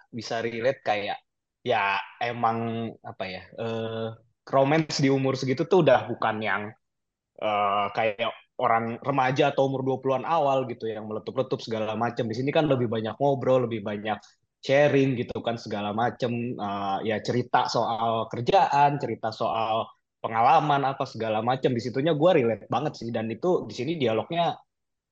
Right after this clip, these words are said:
bagus gitu, ketika mereka ngobrol sambil makan atau kayak ada satu adegan, apa ya, nyetir bareng di mobil itu, itu semuanya ya,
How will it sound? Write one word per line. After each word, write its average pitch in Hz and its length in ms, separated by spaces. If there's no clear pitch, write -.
bagus 160 560
gitu, - 160
ketika 117 400
mereka 110 480
ngobrol 135 560
sambil 127 240
makan 127 480
atau 113 240
kayak 107 320
ada 113 160
satu 123 240
adegan, 120 560
apa - 260
ya, 101 140
nyetir 147 400
bareng 151 400
di 143 80
mobil 143 640
itu, 180 240
itu 190 320
semuanya 127 480
ya, 104 240